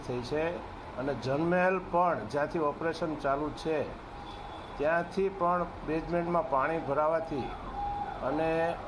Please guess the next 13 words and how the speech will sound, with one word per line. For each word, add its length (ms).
લાઇટ 360
નહીં 160
હોવાથી 580
સિટી 280
બસ 180
સેવા 340
હજી 160
સુધી 280
ચાલુ 440
થઈ 120
શકી 280
નથી. 400
સાથોસાથ 680